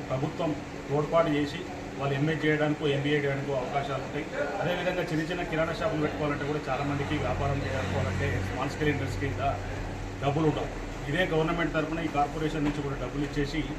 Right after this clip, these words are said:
ఎకనామికల్ బ్యాక్వర్డ్ క్లాస్ కింద వాళ్ళకు బిజినెస్ పరంగా కూడా డెవలప్ చేయడానికి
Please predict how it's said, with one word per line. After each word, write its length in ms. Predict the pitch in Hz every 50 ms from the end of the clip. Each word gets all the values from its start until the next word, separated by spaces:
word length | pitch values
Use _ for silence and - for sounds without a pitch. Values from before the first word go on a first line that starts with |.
| - - - - - - 135
ఎకనామికల్ 500 | 123 156 170 185 185 180 165 - 180 160 147
బ్యాక్వర్డ్ 340 | 151 151 147 151 165 156 147 147
క్లాస్ 220 | 156 156 147 -
కింద 140 | - 151 156 151 151
వాళ్ళకు 220 | 147 143 135 135 127 135
బిజినెస్ 320 | 143 139 156 185 175 - 180
పరంగా 260 | 170 160 160 160 151 151
కూడా 120 | 151 151 135
డెవలప్ 260 | 135 135 143 139 135 135
చేయడానికి 420 | 139 143 139 135 135 - 156 147